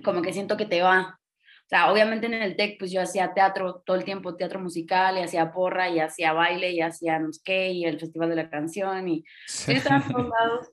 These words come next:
Speaker 1: <laughs> Y, y cuando me salí del TEC, pues sí estaba yo toda deprimida,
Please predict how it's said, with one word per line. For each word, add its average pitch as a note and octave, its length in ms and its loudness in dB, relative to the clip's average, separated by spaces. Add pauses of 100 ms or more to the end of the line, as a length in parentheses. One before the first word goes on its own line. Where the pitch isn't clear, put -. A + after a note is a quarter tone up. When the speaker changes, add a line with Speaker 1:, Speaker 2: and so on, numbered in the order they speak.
(460)
Speaker 1:
<laughs> - 0 -
Y, A#3+ 580 4 (580)
y A3+ 460 -2
cuando G#3+ 300 4
me G#3+ 160 2
salí G#3+ 160 2
del A3 160 -4
TEC, A#3+ 200 2
pues G3+ 140 -14
sí G3+ 80 -6
estaba G#3 260 4
yo G3+ 160 0
toda G#3 220 4
deprimida, G#3 840 0